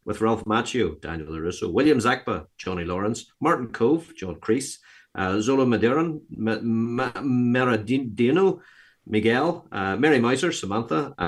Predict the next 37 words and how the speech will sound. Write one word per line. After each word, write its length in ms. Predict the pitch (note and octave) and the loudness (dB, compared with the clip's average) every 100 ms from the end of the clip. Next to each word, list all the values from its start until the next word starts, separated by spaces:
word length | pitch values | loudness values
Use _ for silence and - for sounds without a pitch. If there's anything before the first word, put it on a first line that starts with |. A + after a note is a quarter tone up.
| D#2+ | -6
and 220 | F#2+ F#2+ | -6 -4
much, 240 | G2 A2+ - | -2 -4 -4
much 220 | G#2 G2 | -6 -6
more. 240 | F#2+ E2 - _ _ - - - | -10 -10 -14 _ _ -20 -10 0
Journey 200 | F3 E3+ | 2 4
through 240 | D#3 D3+ | 4 4
the 80 | - | 2
deceptively 500 | G2 D3+ D3 A#2+ A#2 | 0 0 0 0 0
humble 320 | B2 A#2+ G#2 | 0 0 0
strip 300 | - - C3+ | -2 -2 0
mall 260 | C3+ A2+ G2 | 2 0 0
that 120 | G2 | -2
houses 280 | A2+ G2+ - | -2 -2 -4
Cobra 300 | A2+ F#2+ F2 | -4 -4 -6
Kai, 300 | G2 G2+ G2 | -4 -2 -2
the 80 | F#2 | 0
magical 380 | C#3 D3+ B2 | 0 0 -2
backyard 420 | G2+ B2+ B2+ B2+ G2 | 0 0 0 -2 -2
retreat 260 | - B2+ | -4 -2
of 120 | A2 | -2
Miyagi-Do, 600 | G#2 G#2 G#2+ G2+ G2 F2 - - - _ - | 0 0 0 -2 -2 -4 -10 -20 -20 _ -6
and 140 | G#2 | -2
the 60 | G2 | -2
abandoned 420 | A#2+ B2+ A#2+ G#2+ | 0 2 2 0
factory 380 | A2+ A2+ A#2+ G#2 | 0 0 0 0
used 400 | G2+ G#2+ G#2 - | 0 -2 -2 -6
for 140 | A2 | -4
an, 140 | G#2+ | -2
an 140 | A2 A2 | 0 0
aggressive 480 | G#2+ A#2 A#2 A#2+ G#2 | 2 2 2 0 -2
Eagle 300 | A#2+ A#2+ A2+ | 0 0 0
Fang 240 | A2+ A2+ | 0 -2
training. 380 | A2 A2 F2+ D#2+ _ _ - | -2 -4 -4 -8 _ _ -4
And 120 | G#2+ | -2
the 60 | |
show's 240 | G#2 D3 C3 | 0 0 0
creators, 500 | B2 A#2+ B2 A2+ | 2 4 4 0